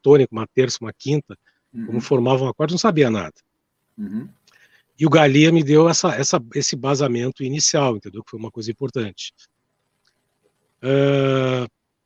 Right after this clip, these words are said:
Speaker 1: mas eu
Speaker 2: Eu
Speaker 1: fiquei entre, entre oitenta e quatro, que eu tive aulas com ele, até oitenta e sete, nessa época eu não tocava, eu to-, eu tocava de brincadeira em casa, entendeu?
Speaker 2: Uhum.
Speaker 1: E eu trabalhava como R T V C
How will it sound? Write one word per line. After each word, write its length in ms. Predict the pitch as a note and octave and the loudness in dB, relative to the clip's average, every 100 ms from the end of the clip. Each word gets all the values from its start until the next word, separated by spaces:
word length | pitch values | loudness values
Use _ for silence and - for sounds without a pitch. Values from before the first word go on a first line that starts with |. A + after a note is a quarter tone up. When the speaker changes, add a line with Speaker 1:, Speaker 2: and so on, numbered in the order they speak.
| - | -2
Speaker 1:
mas 180 | G3+ G#3+ | 2 4
eu 100 | F#3+ | 4
Speaker 2:
Eu 60 | |
Speaker 1:
fiquei 500 | C3+ - D#3 C#3+ A#2+ | 0 2 4 6 4
entre, 320 | C3+ - D3+ - - | 4 2 0 0 -2
entre 360 | D#3+ D#3+ D3+ C3+ | -2 0 2 4
oitenta 560 | A2+ - C3+ B2+ - | 4 2 2 2 -2
e 320 | A2 G2+ G2+ F#2+ _ _ _ | -6 -6 -8 -14 _ _ _
quatro, 500 | D3+ C3+ C3 - - | 2 4 2 -2 -18
que 60 | |
eu 60 | - | -16
tive 200 | A#2+ G#2+ | -10 -8
aulas 220 | A2+ - | -8 -8
com 140 | - A2 | -10 -4
ele, 340 | B2 G#2+ F2 _ _ _ _ _ _ _ _ _ _ _ _ _ - | -2 -2 -8 _ _ _ _ _ _ _ _ _ _ _ _ _ -8
até 320 | - - F3+ | -6 2 4
oitenta 400 | F3 - D#3 C#3 | 4 4 -2 -2
e 60 | A#2+ | -4
sete, 540 | - D3 D#3+ D#3 B2 | 2 2 2 0 -4
nessa 260 | D3 - E3 | -4 2 2
época 300 | F3 - F#3 | 0 0 0
eu 80 | |
não 120 | E3+ F3+ | 0 -2
tocava, 460 | F#3 - E3+ D#3 | -4 -2 0 2
eu 80 | D3 | 0
to-, 180 | - - | -4 -12
eu 120 | D3+ D3+ | -12 -10
tocava 500 | D#3+ F#3+ G#3 A3 F#3 | -6 -2 0 0 -2
de 120 | D3+ | -6
brincadeira 540 | C#3 D#3+ D3 A#2 B2+ | -10 -8 -6 -4 -4
em 60 | D#3+ | -4
casa, 420 | E3 D#3 A#2+ F2+ | -2 0 -2 -6
entendeu? 460 | - F2 A2+ C3 B2+ | -20 _ -12 -10 -12
Speaker 2:
Uhum. 360 | A2+ - A2 G2+ | -16 -14 -14 -6
Speaker 1:
E 60 | C3 | 0
eu 100 | C#3 | 2
trabalhava 440 | D3+ C3+ C3+ D3+ | 2 2 2 2
como 200 | D3 D3 | 0 -2
R 160 | C#3+ D3 | 0 -2
T 120 | E3 | -2
V 140 | C3 C3 | -4 -4
C 380 | - C3+ D#3 | 0 2 2